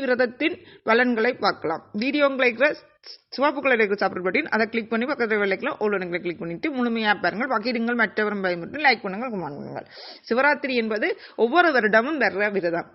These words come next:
ஆகவே, அ, இது உங்களுக்கு பிரயோசனமாக இருக்கும். ஆகவே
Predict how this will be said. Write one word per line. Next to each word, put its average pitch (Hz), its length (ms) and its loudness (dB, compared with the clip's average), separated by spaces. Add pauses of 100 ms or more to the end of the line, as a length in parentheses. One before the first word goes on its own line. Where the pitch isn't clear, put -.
(120)
ஆகவே, 202 400 2 (380)
அ, 202 80 2 (560)
இது 208 260 -2 (480)
உங்களுக்கு 196 540 -2
பிரயோசனமாக 196 760 -2
இருக்கும். 185 380 -2 (320)
ஆகவே 202 340 4